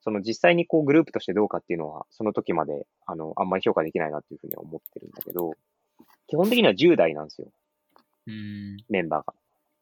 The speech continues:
Speaker 1: で、まあ、十四から十八とか十九ぐらいの幅で、で、まあ、結構日本のアイドルっぽい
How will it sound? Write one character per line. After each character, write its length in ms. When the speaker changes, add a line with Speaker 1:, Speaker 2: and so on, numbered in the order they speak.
Speaker 1:
で、 60
ま 100
あ、 40
十 360
四 320
か 140
ら 100
十 380
八 340
と 80
か 160
十 140
九 160
ぐ 80
ら 80
い 160
の 60
幅 320
で、 340
で、 320
ま 100
あ、 40
結 160
構 120
日 100
本 280
の 300
ア 140
イ 140
ド 120
ル 220
っ 60
ぽ 140
い 200